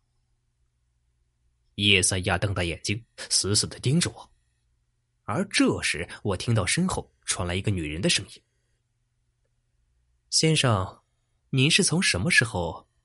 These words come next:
看出我们计划里的破绽呢？”作为一个专业的寄谱员，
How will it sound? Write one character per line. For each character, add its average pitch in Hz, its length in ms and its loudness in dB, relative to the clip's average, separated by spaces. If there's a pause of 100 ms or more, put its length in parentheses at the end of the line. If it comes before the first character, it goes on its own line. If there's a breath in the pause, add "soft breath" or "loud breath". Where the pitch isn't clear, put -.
看 117 240 0
出 117 160 0
我 98 60 0
们 95 120 -2
计 - 180 2
划 117 160 2
里 95 100 -2
的 92 80 -4
破 156 200 -2
绽 107 180 -2
呢？” 104 180 -14 (1600)
作 127 300 6
为 117 120 4
一 113 120 4
个 113 140 2
专 143 260 0
业 156 80 0
的 113 80 -4
寄 - 180 -2
谱 147 240 -6
员， 147 320 -8